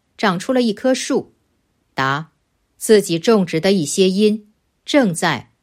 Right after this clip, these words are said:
长成果。问：梦见佛台左侧底部着火了。答：要当心，说明自己本身内心还有火气，还有浊火，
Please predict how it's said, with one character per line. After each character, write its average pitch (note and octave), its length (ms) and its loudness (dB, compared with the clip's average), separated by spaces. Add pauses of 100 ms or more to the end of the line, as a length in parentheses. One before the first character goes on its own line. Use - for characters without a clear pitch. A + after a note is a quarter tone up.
(140)
长 D3 260 0
成 E3+ 320 -2
果。 D#3 320 -4 (1000)
问： A#3 320 2 (280)
梦 C#4+ 200 2
见 A#3 220 2
佛 A#3 160 -2
台 B3 220 0
左 F#3 240 0
侧 G#3 420 -4 (100)
底 F#3 220 0
部 A#3+ 260 0
着 A#3 240 0
火 F#3 280 0
了。 E3+ 300 -4 (500)
答： C#3+ 440 -2
要 E3+ 200 0
当 E3+ 200 -2
心， G#3+ 440 -4 (500)
说 C#4 260 2
明 A3 220 2
自 A#3 180 2
己 F3 160 -4
本 D3+ 240 -2
身 G3 400 0 (140)
内 G#3+ 220 4
心 G#3+ 440 -2 (140)
还 - 160 -2
有 G3+ 160 6
火 E3 260 -2
气， - 420 -4 (340)
还 F#3+ 160 2
有 F3+ 120 6
浊 D3+ 320 -2
火， - 360 -6